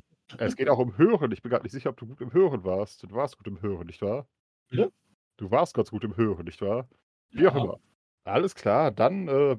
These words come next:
Speaker 1: hast du's tatsächlich geschafft, dich sauber in der Nähe zu verstecken. Du kannst dir gerne ausdenken, wie du das getan hast, aber fürs Erste bist du einfach mal für die Allgemeinheit versteckt.
Speaker 2: Finn
Speaker 1: Und,
Speaker 2: ist es
Speaker 1: äh,
Speaker 2: gar nicht aufgefallen, so gut bin ich versteckt. Er redet einfach weiter vor sich hin.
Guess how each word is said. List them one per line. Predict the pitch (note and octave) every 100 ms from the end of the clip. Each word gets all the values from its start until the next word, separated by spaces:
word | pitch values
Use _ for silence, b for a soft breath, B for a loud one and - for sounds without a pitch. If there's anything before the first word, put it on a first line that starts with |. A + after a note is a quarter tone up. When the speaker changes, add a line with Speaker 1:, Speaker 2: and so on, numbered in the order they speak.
| -
Speaker 1:
hast | C3 -
du's | -
tatsächlich | D#3 - D3 -
geschafft, | B2 - B2+ -
dich | B2+ - F2+
sauber | G#2 F2 G#2 E3+ E3+ F3 E3
in | B2
der | A2+
Nähe | A2 C#3+
zu | C3 -
verstecken. | A#2 - A2 D3 E3 - _ _ _ -
Du | G2+
kannst | A2+ A#2
dir | G#2+
gerne | G2 G2
ausdenken, | G#2 - -
wie | G#2
du | A#2+
das | A2+
getan | - G#2+ G#2
hast, | G#2+ A2 -
aber | F#2 E2 -
fürs | A#2 -
Erste | A2 G2+ F#2
bist | -
du | F#2
einfach | F2+ F2+
mal | F#2+ F#2
für | - B2+
die | G#2 G#2
Allgemeinheit | G2 F2+ F#2+ F#2+ F2+
versteckt. | G2 F2+ - C3+ - - b b b _ _ _ -
Speaker 2:
Finn | E3 G#3+
Speaker 1:
Und, |
Speaker 2:
ist | C#3+ B2
es | A2+
Speaker 1:
äh, |
Speaker 2:
gar | - A2+
nicht | A#2+ B2
aufgefallen, | F3 - - D#3+ F3 E3+
so | B2+ E3
gut | F#3 -
bin | D#3+
ich | D#3
versteckt. | - D#3 - B2 - - - _ _
Er | - B2
redet | C3+ C#3
einfach | C#3 B2+ B2
weiter | C3+ B2
vor | A#2+ A#2+
sich | A2 G#2+
hin. | C3+ G#3+ A#3